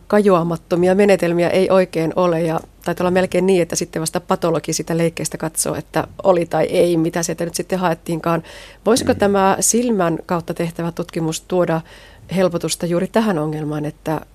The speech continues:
Speaker 1: aivoihin on niin kovin hankala päästä kurkkaamaan?
Speaker 2: Kyllä. Juuri,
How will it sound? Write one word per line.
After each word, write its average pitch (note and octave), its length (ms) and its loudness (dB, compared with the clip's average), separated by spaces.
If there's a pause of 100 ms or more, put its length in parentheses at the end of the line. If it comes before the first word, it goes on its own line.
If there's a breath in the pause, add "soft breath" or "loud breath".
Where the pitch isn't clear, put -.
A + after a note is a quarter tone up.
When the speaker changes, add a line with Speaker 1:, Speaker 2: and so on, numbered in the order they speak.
Speaker 1:
aivoihin E3+ 480 -6
on F3+ 100 -2
niin F#3+ 140 -2
kovin A3 240 4
hankala A3 340 0
päästä D#3+ 300 -6
kurkkaamaan? - 580 -6 (720)
Speaker 2:
Kyllä. G#2 400 6 (720 loud breath)
Juuri, A#2+ 420 6